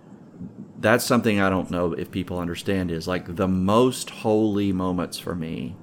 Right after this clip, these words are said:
is when somebody tells me what hurts and what, what they're mad about and what, what scares them.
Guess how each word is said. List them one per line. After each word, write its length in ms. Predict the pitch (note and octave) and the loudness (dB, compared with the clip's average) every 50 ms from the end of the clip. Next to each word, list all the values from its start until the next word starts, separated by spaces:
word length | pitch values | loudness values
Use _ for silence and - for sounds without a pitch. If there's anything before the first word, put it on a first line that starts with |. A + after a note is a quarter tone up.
| - - - - - - - - - - - - - - - - - | -18 -20 -20 -20 -20 -18 -18 -18 -18 -18 -20 -20 -20 -20 -20 -14 -8
is 200 | - F#2+ E2+ F2 | -6 -4 -4 -2
when 140 | F2+ F#2 F#2+ F2+ | 0 0 0 -2
somebody 500 | - - F2+ F2+ F2+ F2 E2+ E2+ E2+ E2 | -2 -2 -2 0 0 0 0 0 0 -2
tells 400 | E2 - F2+ F2 F2+ E2 D#2 - | -2 -2 -2 -2 -2 -2 -4 -4
me 380 | D#2+ D#2 D2+ D#2+ D#2+ D#2+ D#2+ - - - - - | -4 -4 -4 -4 -4 -4 -6 -8 -14 -18 -10 -4
what 200 | D#2+ F2 E2 D#2+ | -2 -2 0 0
hurts 460 | E2 D#2+ C#2+ - - - - - - - - - - - - - - - - | 0 -2 -2 -4 -6 -12 -14 -14 -14 -16 -18 -18 -18 -18 -18 -18 -18 -12 -8
and 120 | F2 F2 E2 | -4 -2 0
what, 180 | F2 F2 - - - - - - | 0 0 -2 -4 -8 -18 -14 -10
what 180 | - D2 - - | -10 -10 -6 -2
they're 140 | F#2 F2 | 0 0
mad 280 | E2+ E2+ E2+ F2 E2+ E2 | 0 0 0 0 0 0
about 400 | E2 D#2 - - D2 C#2+ - - | -2 -2 -4 -6 -6 -6 -8 -6
and 120 | D#2+ D#2 | -6 -4
what, 200 | D#2+ E2 E2 D#2 - - - - - - - - | -2 -2 -2 -4 -6 -12 -20 -20 -20 -18 -12 -6
what 160 | - F2+ - | -6 -6 -6
scares 460 | - - - E2+ E2 E2+ E2+ D#2+ D#2 | -4 -4 -2 0 2 2 2 0 -2
them. 340 | D#2 C#2+ C2+ C#2+ C#2+ C#2+ | -4 -6 -6 -6 -6 -8